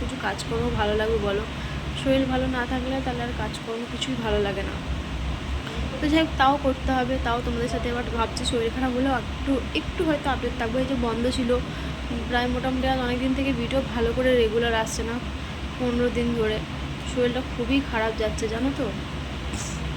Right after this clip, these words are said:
কি আর করা যাবে, চল, দেখা হচ্ছে আগামীকাল নতুন একটি ভিডিওর সাথে। আজকে অনেক কথা বলে ফেললাম, আর ভিডিওটা তো অনেক ছোট হয়ে গেল।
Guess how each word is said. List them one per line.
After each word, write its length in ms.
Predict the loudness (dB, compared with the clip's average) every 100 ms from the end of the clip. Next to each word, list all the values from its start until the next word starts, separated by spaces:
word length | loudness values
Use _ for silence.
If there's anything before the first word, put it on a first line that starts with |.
| -6 -6 -6 -6 -6 -6 -6 -6 -6 -4 -6 -6 -6 -6 -6 -6 -6 -6 -6 -6 -4 -4 -4 -4 -4 -4 -4 -4 -4 -4
কি 140 | 2 2
আর 100 | 2 2
করা 180 | 0
যাবে, 180 | 0 0 -2 -4 0
চল, 180 | 2 2 0 -4 -6 -6 -6 -6 -2
দেখা 240 | -2 0 0
হচ্ছে 240 | 0 2
আগামীকাল 480 | 2 2 0 4 4
নতুন 280 | 4 2 -2
একটি 200 | -2 -2
ভিডিওর 220 | 0 0
সাথে। 200 | 0 0
আজকে 220 | 0 0
অনেক 160 | 0 0 0
কথা 220 | 0 2 2
বলে 200 | 2 0
ফেললাম, 280 | 2 4 4
আর 100 | 2 0
ভিডিওটা 380 | -2 0 0 2
তো 60 | 2
অনেক 220 | 2 0 -2
ছোট 180 | 0 0
হয়ে 140 | 2
গেল। 160 | 2